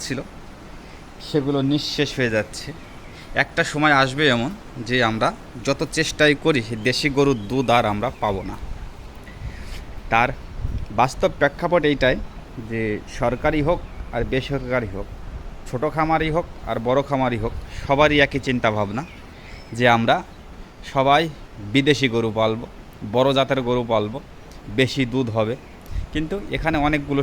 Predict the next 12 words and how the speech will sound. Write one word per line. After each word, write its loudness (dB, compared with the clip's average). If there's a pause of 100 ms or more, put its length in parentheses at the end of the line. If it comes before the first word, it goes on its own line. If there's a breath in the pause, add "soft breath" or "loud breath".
সমস্যা -2
আছে, -8 (480 loud breath)
যেটা 0 (100)
আমি 2
আমার 2
বাস্তব 0 (100)
জীবনের 2
অভিজ্ঞতা 0
থেকে -2
আমি 2
বলছি। -4 (720 loud breath)
যে -8